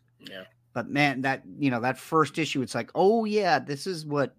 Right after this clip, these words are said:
Speaker 2: th-, this is what Jim Lee has built himself to," because he was too raw on X-Men.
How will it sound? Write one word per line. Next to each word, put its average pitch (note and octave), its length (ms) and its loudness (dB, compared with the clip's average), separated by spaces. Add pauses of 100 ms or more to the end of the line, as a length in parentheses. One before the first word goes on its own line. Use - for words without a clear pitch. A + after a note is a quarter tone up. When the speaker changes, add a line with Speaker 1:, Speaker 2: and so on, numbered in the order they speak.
(1080)
Speaker 2:
th-, C#3 220 -2
this E3 360 0
is F#3 100 -2
what F3+ 240 2
Jim D#3+ 300 2
Lee D#3 180 4
has C#3+ 160 0
built D#3 320 0
himself A#3+ 460 0
to," D4 300 -4 (580)
because D3+ 320 4
he E3 80 2
was D3+ 120 2
too G3+ 300 -4
raw C#3+ 380 8
on C#3 160 6
X-Men. F3+ 440 -4